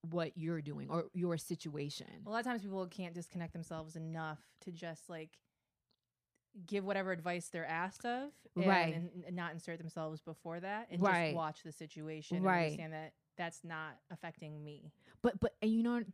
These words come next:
Speaker 1: there's such a beauty in the wholeness of being able to do that 'cause it's so liberating.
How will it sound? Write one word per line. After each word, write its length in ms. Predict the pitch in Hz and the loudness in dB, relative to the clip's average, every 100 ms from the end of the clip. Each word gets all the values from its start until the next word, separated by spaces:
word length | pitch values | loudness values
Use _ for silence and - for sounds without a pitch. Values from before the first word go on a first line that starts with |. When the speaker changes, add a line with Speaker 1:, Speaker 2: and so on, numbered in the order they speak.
| - | 2
Speaker 1:
there's 160 | 220 | 2
such 180 | - 240 | 2 2
a 60 | 208 | 2
beauty 420 | 175 196 208 208 | 2 2 2 2
in 180 | 202 185 | 0 0
the 80 | 185 | 0
wholeness 520 | 170 208 214 202 170 | 0 2 4 4 2
of 140 | 170 165 | -2 -2
being 180 | 180 160 | 0 -2
able 160 | 156 | -4
to 80 | 151 | -6
do 180 | 156 185 | -2 -2
that 180 | 160 - | -2 -2
'cause 140 | 190 | 0
it's 100 | 185 | 0
so 120 | - 196 | 2 0
liberating. 840 | 160 180 190 160 120 - - | 2 0 0 -2 -4 -8 -12